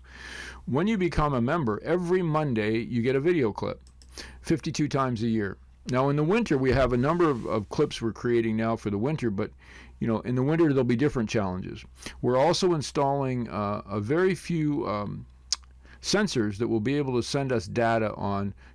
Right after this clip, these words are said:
temperature, humidity, and the sound of the hive for students to, to use as data and a better understanding of what's happening out there. They'll also be part of our system. So in other words, they're going to help us. How are you gonna help us virtually? Well,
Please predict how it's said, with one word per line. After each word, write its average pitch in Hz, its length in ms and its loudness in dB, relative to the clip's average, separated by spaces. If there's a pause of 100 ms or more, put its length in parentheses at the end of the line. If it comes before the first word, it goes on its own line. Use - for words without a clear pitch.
temperature, 165 520 -2
humidity, 120 680 0 (120)
and 104 180 -2
the 107 80 -4
sound 120 580 -2
of 101 140 -4
the 104 100 -2
hive 98 440 0
for 98 180 -6
students 104 480 -2
to, - 100 -8 (120)
to - 280 -4
use 110 320 2
as 95 140 -2
data 107 480 -2
and 101 140 -4
a 98 40 -4
better 107 320 0
understanding 101 540 -4
of 95 80 -4
what's 95 180 -6
happening 92 380 -4
out 90 180 -6
there. - 220 -10 (720)
They'll 147 160 2
also 196 300 4
be 190 140 0
part 175 500 2
of 107 300 0 (200)
our 104 140 -2
system. 101 480 -6
So 127 140 -2
in 123 80 2
other 135 100 4
words, 127 180 2
they're 147 140 2
going 160 200 0
to 147 80 4
help 165 260 0
us. 98 260 -4
How 147 120 2
are 156 40 4
you 170 100 4
gonna 160 140 2
help 170 200 0
us 139 80 -4
virtually? 147 420 2
Well, 139 320 4